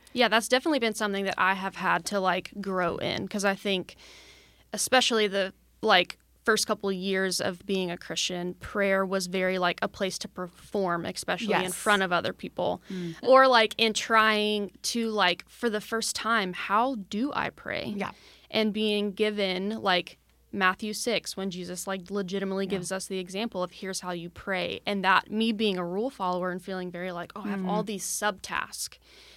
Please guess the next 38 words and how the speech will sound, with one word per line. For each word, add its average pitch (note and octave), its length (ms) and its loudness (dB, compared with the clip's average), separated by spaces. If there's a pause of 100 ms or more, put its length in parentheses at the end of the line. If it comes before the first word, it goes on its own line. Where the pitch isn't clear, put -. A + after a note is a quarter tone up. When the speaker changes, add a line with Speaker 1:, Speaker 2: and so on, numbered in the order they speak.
(200)
Speaker 1:
And A3 140 2
so F#3+ 500 2 (400)
to, C4 120 4
like, G3 300 6 (1000)
walk G#3+ 460 6
the A3+ 120 0
bridge G3 480 0
from, G#3 140 -4
like, F#3+ 180 2
"This G#3+ 180 0
is - 100 0
something A3+ 260 -2
that G3+ 120 0
I'm F3+ 120 -2
called F#3+ 460 -6
to F#3+ 140 -10
do, F3+ 540 -8 (540)
but G#3 180 -2
this A3 160 0
is G3+ 120 -2
also G3 280 -2
relational, F#3 800 -4
and F#3 120 -4
there's F#3+ 160 -4
a F#3+ 80 -2
way G3+ 260 0
to A#3 160 -4
do F3+ 160 -4
it, F3+ 120 -2
but F3+ 120 -2
it's F3+ 220 -4
also G#3+ 320 0
relational," F3+ 800 -6 (160)
has A#3 140 0
just A3 240 -6
been G#3 280 0
a A3+ 100 -6
journey. G#3 440 -10